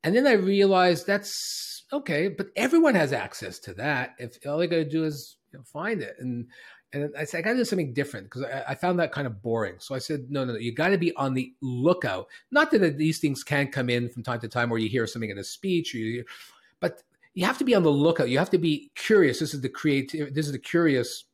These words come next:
portion of creativity, curiosity, and guts. You have to be curious. You have to look around you. You have to, so I, I really made it important to say, "What can I observe that, that'll tell me a lesson this week?" And there were, yeah, about a thousand of them.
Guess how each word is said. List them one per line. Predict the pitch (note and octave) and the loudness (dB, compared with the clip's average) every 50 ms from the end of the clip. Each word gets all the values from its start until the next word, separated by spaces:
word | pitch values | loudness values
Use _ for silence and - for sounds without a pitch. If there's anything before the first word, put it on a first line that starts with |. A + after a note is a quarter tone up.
| _ | _
portion | - C3 A#2+ A#2+ - - A#2 | 0 0 0 0 0 -4 -8
of | G#2 | -8
creativity, | - - B2 A#2 - C3 A#2+ A#2 A2+ | -6 -4 -4 -4 -4 -6 -6 -6 -8
curiosity, | A2+ - A#2 A2+ G#2+ G#2+ G#2 - - G#2 | -8 -8 -6 -4 -4 -4 -6 -8 -10 -12
and | A2+ B2 | -6 -4
guts. | A3 A3+ F#3+ D#3+ - - - - - - - - _ | -2 -2 -2 -2 -4 -10 -20 -20 -20 -20 -20 -12 _
You | - G#3+ | -6 -4
have | A#3+ | -2
to | D4 | -2
be | D4 B3 - - | -2 -2 -2 -6
curious. | - - G3+ G3 F3+ D#3 C3 A2+ | -4 0 2 4 4 4 2 0
You | G3 | -2
have | G3 | -4
to | - E3+ | -2 0
look | D#3+ E3 F#3 G3 G3+ F3 | 2 2 2 2 0 0
around | D#3+ D#3 D3+ D#3 D#3 D#3 D3+ C#3 | 0 2 2 2 2 2 0 0
you. | B2+ B2 | -2 -2
You | A#2 A2+ A#2+ C3+ | -2 -2 -4 -4
have | D3+ D3+ - | -6 -8 -10
to, | C#3 A#2+ B2 C#3 C#3 - - - - - _ _ - | -14 -16 -14 -12 -14 -14 -14 -18 -20 -20 _ _ -14
so | - - - F3 | -8 -4 -2 2
I, | - E3 D#3+ - | 2 2 2 2
I | D3 D#3 | 0 0
really | D3+ D#3 D#3+ F#3 A3+ C#4 D4 C#4+ A3+ F#3 D#3 | 2 2 2 4 6 6 6 8 6 4 4
made | C#3+ C#3+ D3 E3+ F3+ F3 E3+ | 2 2 4 6 6 6 6
it | D#3+ C#3+ - - _ _ _ - | 4 2 0 -6 _ _ _ -6
important | D#3+ D3+ - - - D3+ F3 F3 D#3 D3+ C3 | -6 -6 -6 -8 -6 -4 -2 -2 -2 -4 -8
to | - B2 | -8 -8
say, | - - - - D#3+ C#3 C#3 C3+ C3 B2+ - - - - _ _ _ _ - | -6 -6 -4 -2 0 0 2 2 2 0 -2 -6 -20 -20 _ _ _ _ -8
"What | B2 A#2 A#2+ C#3 F3+ A3+ A3 - - | -6 0 2 4 4 4 2 0 -4
can | - F#3 | -2 0
I | E3 D3+ C#3+ - - - C3+ B2 - - | 0 0 -2 -4 -6 -14 -20 -12 -6 -4
observe | D#3 C#3 C#3 D3 C3 B2 C3 D#3 A3+ A#3+ G#3+ E3+ C3 B2 A#2+ A#2 B2 A#2+ - _ _ _ _ _ _ _ | -4 -2 -2 -4 -4 0 4 6 8 8 10 8 8 6 4 0 -4 -10 -16 _ _ _ _ _ _ _
that, | C#3 C3+ C3+ | -4 -4 -4
that'll | - - - C#3 B2 | -4 -4 -4 -4 -4
tell | - - D#3+ | -2 -2 0
me | D#3 D#3+ | 2 2
a | C#3+ B2+ | 4 4
lesson | B2+ B2+ C3 - - B2 G#2 | 2 2 0 -2 -4 -8 -8
this | F#2+ - - - | -10 -10 -12 -12
week?" | D#2 - - - - _ _ - - - - _ _ _ - | -14 -16 -18 -20 -20 _ _ -20 -20 -20 -20 _ _ _ 2
And | D#3+ D#3+ D#3+ D#3+ C#3+ C#3+ | 4 4 4 4 4 4
there | E3 E3 | 6 6
were, | F3 F3+ E3+ E3+ - - | 6 6 4 2 -2 -6
yeah, | A3 C#4 B3+ | -4 -4 -2
about | F3 G3+ B3 A3 | 0 0 0 0
a | - | -2
thousand | - - B2+ C#3 E3 G3 F#3+ E3+ F3 | -4 -6 -4 -2 -2 -2 -2 -2 -2
of | F3 E3 | -2 -2
them. | G3+ A3 G#3+ | -4 -6 -8